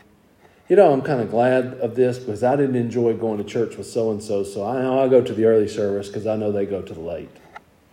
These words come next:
That's a huge, huge issue. Huge issue. And, and, and I get it. I'm a human.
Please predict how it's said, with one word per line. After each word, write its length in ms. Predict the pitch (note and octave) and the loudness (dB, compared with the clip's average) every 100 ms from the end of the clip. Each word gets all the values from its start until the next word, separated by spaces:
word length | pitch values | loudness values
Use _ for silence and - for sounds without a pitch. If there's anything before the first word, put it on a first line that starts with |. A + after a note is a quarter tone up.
| _ _ _ _ _ _ _ - | _ _ _ _ _ _ _ -14
That's 180 | G#3 G#3 | -14 -12
a 40 | |
huge, 460 | - A#3 C4+ B3+ - | -10 -4 -2 -2 -4
huge 260 | A#3+ G3+ | -4 0
issue. 360 | G3+ - - D3+ - - _ _ _ _ _ _ _ - | 0 -2 -8 -12 -14 -20 _ _ _ _ _ _ _ -20
Huge 340 | - D#4+ D4 | -8 -4 -2
issue. 360 | D3 A2 - F2 - _ _ _ _ _ - - | -2 -4 -8 -16 -20 _ _ _ _ _ -20 -4
And, 180 | A#3+ A#3+ - - | -4 -4 -10 0
and, 140 | B3 A#3+ | 0 2
and 560 | A3+ A3 - - - - - - | 4 2 0 -12 -18 -20 -12 -2
I 200 | C#4+ D4 | 0 4
get 200 | E3 B2+ | 6 6
it. 400 | E3+ - - - - - _ _ _ _ _ _ - - _ _ _ _ - | 4 0 -12 -18 -20 -20 _ _ _ _ _ _ -20 -20 _ _ _ _ -6
I'm 100 | B3+ | -2
a 60 | |
human. 720 | G#3 G3 G3+ A#3 - - - | 6 10 10 8 2 -6 -14